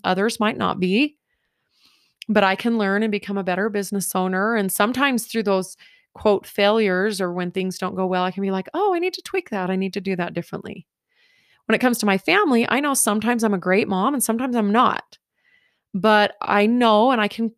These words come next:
give my, com-, myself compassion that I'm trying and I'm growing and I'm learning and I'm finding reasons to keep going and loving my kids, even when I don't do it perfectly.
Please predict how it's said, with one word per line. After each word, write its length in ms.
give 200
my, 140
com-, 280
myself 500
compassion 640
that 100
I'm 100
trying 460
and 100
I'm 100
growing 400
and 100
I'm 140
learning 460
and 160
I'm 100
finding 400
reasons 420
to 100
keep 280
going 640
and 140
loving 300
my 140
kids, 640
even 220
when 100
I 60
don't 220
do 140
it 100
perfectly. 640